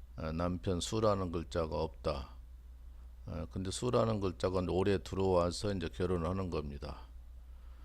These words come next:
어, 결혼 시기는, 네, 서른한 살이니까 뭐 좋다고 봐야죠. 뭐 다소 뭐 늦-, 늦었다고 봐야 되죠, 원래는. 근데 요즘에는 이제 추세가 이러다 보니까 그래도 좀 할만치 하고 그때를 맞춰서 간다고 보는데,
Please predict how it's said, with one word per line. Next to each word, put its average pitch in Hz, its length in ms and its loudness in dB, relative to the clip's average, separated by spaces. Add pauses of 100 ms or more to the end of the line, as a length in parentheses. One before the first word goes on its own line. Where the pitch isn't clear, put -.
(280)
어, 80 280 -4
결혼 87 300 0
시기는, 101 840 -2
네, 80 180 -4
서른한 92 460 -2
살이니까 82 720 -2
뭐 80 160 -6
좋다고 82 460 0
봐야죠. 85 680 2 (880)
뭐 80 180 -6
다소 85 300 -4
뭐 82 200 -4
늦-, 85 140 -8 (120)
늦었다고 95 540 2
봐야 87 240 4
되죠, 87 280 -4
원래는. 76 380 -2
근데 82 200 -6
요즘에는 85 460 -2
이제 80 160 -4
추세가 101 420 0
이러다 80 220 2
보니까 82 640 0
그래도 82 340 -4
좀 80 240 -6 (760)
할만치 98 500 -2
하고 92 320 2
그때를 - 800 0
맞춰서 82 400 4
간다고 85 420 2
보는데, 90 760 0